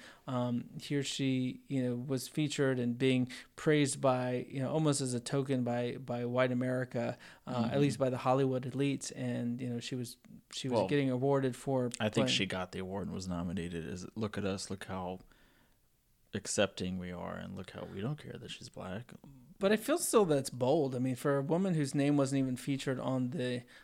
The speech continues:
Speaker 1: uh, on, as a, a, she was,
Speaker 2: No,
Speaker 1: her
Speaker 2: it is
Speaker 1: name's not
Speaker 2: surprising.
Speaker 1: on the, on the, on the
Speaker 2: I'm so
Speaker 1: billboard.
Speaker 2: skeptical of their intention that I'm even like,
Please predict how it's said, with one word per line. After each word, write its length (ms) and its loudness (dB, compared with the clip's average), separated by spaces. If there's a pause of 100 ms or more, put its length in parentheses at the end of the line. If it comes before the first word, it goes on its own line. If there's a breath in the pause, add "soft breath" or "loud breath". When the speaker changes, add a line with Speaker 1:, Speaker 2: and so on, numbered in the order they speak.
(140)
Speaker 1:
uh, 400 -2 (140)
on, 340 0
as 220 -2
a, 480 -2
a, 60 -14
she 100 2
was, 160 8
Speaker 2:
No, 140 8
Speaker 1:
her 60 8
Speaker 2:
it 40 6
is 60 8
Speaker 1:
name's 200 8
not 200 6
Speaker 2:
surprising. 200 2
Speaker 1:
on 120 2
the, 140 0 (120)
on 160 2
the, 120 0 (140)
on 140 -2
the 60 4
Speaker 2:
I'm 80 4
so 80 4 (120)
Speaker 1:
billboard. 120 4
Speaker 2:
skeptical 580 2
of 160 -2
their 160 2
intention 480 -4
that 100 -4
I'm 160 -2
even 280 -4
like, 340 -6